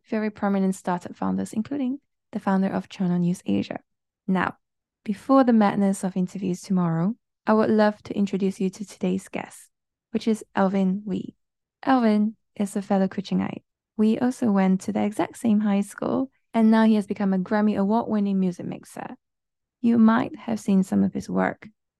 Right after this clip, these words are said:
Disney's Encanto, which won the Grammy, Christina Aguilera's song in Mulan, Lawyer Brave and True, Top Gun Maverick, Kung Fu Panda three, Kingsman series, and also video games like Final Fantasy thirteen,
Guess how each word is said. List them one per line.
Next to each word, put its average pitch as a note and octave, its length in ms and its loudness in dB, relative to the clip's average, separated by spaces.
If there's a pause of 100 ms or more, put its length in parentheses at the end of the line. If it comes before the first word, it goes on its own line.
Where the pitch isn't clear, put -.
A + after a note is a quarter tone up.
Disney's F3+ 360 -2
Encanto, G3+ 680 2 (100)
which - 200 -14
won G#3+ 140 0
the G3+ 80 0
Grammy, G3+ 460 0 (440)
Christina G3+ 320 -4
Aguilera's F#3 480 -2
song G#3+ 320 0
in G#3+ 120 4
Mulan, G3+ 420 0 (120)
Lawyer F#3+ 240 -2
Brave F3 300 -2
and E3+ 120 0
True, A3+ 340 -2 (540)
Top - 200 -10
Gun F3 200 -2
Maverick, F3+ 440 -4 (100)
Kung G3 200 -6
Fu F#3 120 -10
Panda G#3 420 2
three, G#3+ 360 -2 (360)
Kingsman G#3 540 2
series, - 580 -8 (440)
and C4 140 4
also B3+ 180 2
video G#3+ 240 6
games - 360 -8
like - 200 -4
Final G3 240 2
Fantasy F#3+ 480 -2
thirteen, A#3 520 2